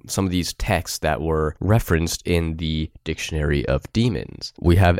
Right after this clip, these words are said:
S L MacGregor Mathers from Geosha. "The twenty-ninth spirit is Astaroth. He is a mighty, strong duke and appears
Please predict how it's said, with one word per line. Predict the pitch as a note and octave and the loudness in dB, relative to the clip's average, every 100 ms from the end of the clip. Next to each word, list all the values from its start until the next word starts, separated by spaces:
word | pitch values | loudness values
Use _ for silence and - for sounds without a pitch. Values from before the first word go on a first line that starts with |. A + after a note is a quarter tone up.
| - | 2
S | E2+ - G2+ | 0 2 4
L | G2 F#2+ | 6 6
MacGregor | E2+ D#2 E2+ E2 | 4 4 4 4
Mathers | D#2 E2 G2 F#2 - C#2+ | 2 4 2 2 -2 -4
from | - D#2 | -4 -4
Geosha. | D#2 D2 G2 - - G#2+ - | 0 2 2 2 -4 -4 -2
"The | E2+ | -2
twenty-ninth | - A2+ B2 D#3+ A#2+ G2 F#2+ A2 - - | 0 0 0 0 0 2 0 0 -6 -16
spirit | - - - F2+ D#2+ D#2 - | -10 -8 -2 0 0 -4 -4
is | E2 - | -6 -2
Astaroth. | F2+ G2+ - C2+ C2 - - - | -2 -2 -4 -6 -8 -10 -16 0
He | F#2 | 2
is | E2 | 2
a | |
mighty, | D#2+ D#2 F#2 - A#2 | 0 2 0 0 -4
strong | A#2 - - F2+ D#2+ D#2 E2+ | -4 -8 -2 0 0 -2 -4
duke | G#2+ F#2+ D2 - - _ | -2 0 0 -6 -14 _
and | E2 | -6
appears | C#2+ - G#2 A2+ A#2 B2 - - - | -6 -4 -2 -2 -2 -6 -10 -14 -16